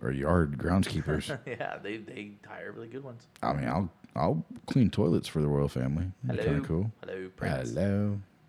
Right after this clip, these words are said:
Speaker 2: I just would have liked to have caught 'em when they were younger, dude. Cool.
Speaker 1: Nah,
Speaker 2: Prince Anne.
Speaker 1: man.
Speaker 2: Well, on Netflix, Prince Anne was portrayed as being pretty smoking hot back in the day.
Speaker 1: I'm pretty sure if you'd around with those two boys back when they were younger,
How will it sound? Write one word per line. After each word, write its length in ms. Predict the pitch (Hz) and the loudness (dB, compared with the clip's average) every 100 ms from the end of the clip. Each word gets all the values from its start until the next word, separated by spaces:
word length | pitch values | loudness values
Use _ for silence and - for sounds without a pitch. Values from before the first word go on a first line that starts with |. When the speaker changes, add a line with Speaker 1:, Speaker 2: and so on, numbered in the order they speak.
| _ 120 | _ -14
Speaker 2:
I 60 | |
just 220 | 147 - | -12 -10
would 80 | 143 | -6
have 80 | 113 | -4
liked 160 | 110 107 | -4 -6
to 60 | |
have 80 | 92 | -12
caught 240 | - 110 104 | -2 0 0
'em 80 | |
when 80 | 101 | -4
they 80 | 92 | -8
were 80 | 90 | -8
younger, 320 | 98 101 98 | -6 -6 -8
dude. 320 | 95 101 98 98 - | -12 -12 -12 -14 -14
Cool. 320 | 107 104 92 90 _ _ - - | -10 -10 -12 -18 _ _ -10 -2
Speaker 1:
Nah, 200 | 90 78 | 0 0
Speaker 2:
Prince 200 | 67 65 | 0 -2
Anne. 500 | - 123 131 - 120 | -4 -4 -6 -8 -6
Speaker 1:
man. 440 | 90 113 107 104 104 - _ _ _ _ _ _ _ _ - | -2 0 0 -2 -6 -16 _ _ _ _ _ _ _ _ 2
Speaker 2:
Well, 180 | 120 | 4
on 260 | 113 113 113 | 4 2 2
Netflix, 480 | 170 180 139 113 - | 0 0 -2 -4 -6
Prince 300 | 117 107 104 | -8 -8 -8
Anne 240 | 107 107 | -6 -6
was 180 | 104 101 | -8 -10
portrayed 440 | - 104 - 101 98 | -12 -10 -4 -4 -4
as 100 | 92 | -8
being 260 | 101 98 | -10 -10
pretty 220 | - 110 | -10 -10
smoking 400 | 101 - 104 101 | -10 -10 -10 -10
hot 320 | 98 98 98 95 | -8 -8 -8 -10
back 220 | 98 - | -12 -14
in 60 | |
the 60 | 90 | -16
day. 240 | - 92 - | -6 -6 0
Speaker 1:
I'm 40 | |
pretty 200 | - 120 | 2 4
sure 200 | - 101 | 6 8
if 80 | 87 | 10
you'd 120 | 87 | 10
around 160 | 85 85 | 10 10
with 80 | |
those 140 | 82 - | 6 4
two 120 | 85 | 4
boys 260 | 78 82 73 | 6 6 6
back 220 | 80 80 | 2 4
when 100 | 80 | 2
they 60 | |
were 80 | 71 | 2
younger, 600 | 71 80 71 69 65 62 | 2 0 2 2 2 0